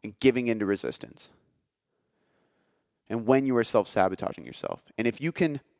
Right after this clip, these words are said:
spot out those moments coming, you can avoid those moments. And if you can avoid those moments, you can take more action. If you can take more action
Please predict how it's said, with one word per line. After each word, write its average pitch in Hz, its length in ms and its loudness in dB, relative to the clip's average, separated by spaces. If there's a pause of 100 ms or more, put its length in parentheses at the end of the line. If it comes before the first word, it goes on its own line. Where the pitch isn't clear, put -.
(100)
spot - 540 4
out 131 180 4
those 123 180 2
moments 113 360 -2
coming, 131 420 -2
you 117 80 -6
can 104 160 -4
avoid 107 340 4
those 101 180 2
moments. 92 340 -4
And 104 80 -6
if 101 100 -14
you 123 60 -8
can 147 100 0
avoid 117 300 4
those 107 160 2
moments, 117 320 -2
you 110 60 -10
can - 120 -16
take - 260 -2
more 113 140 2
action. 110 320 2
If - 160 -8
you 175 80 -6
can - 140 -6
take - 240 2
more 131 180 2
action 104 380 0